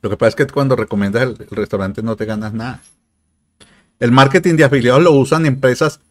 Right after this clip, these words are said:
tan grandes y tan famosas que yo tal vez en un video se los compartí,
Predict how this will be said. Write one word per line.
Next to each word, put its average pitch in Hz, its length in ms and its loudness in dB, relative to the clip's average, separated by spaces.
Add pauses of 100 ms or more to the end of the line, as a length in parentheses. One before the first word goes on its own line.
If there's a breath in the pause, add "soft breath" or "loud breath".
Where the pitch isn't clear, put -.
(260)
tan 127 220 0
grandes 180 480 4
y 214 80 0
tan 127 260 0
famosas 127 800 0 (1600)
que 117 100 -8
yo 104 120 0
tal 127 140 4
vez 139 160 4
en 147 80 2
un 139 140 2
video 143 420 4 (1000)
se - 120 -4
los 110 160 -2
compartí, 107 720 -6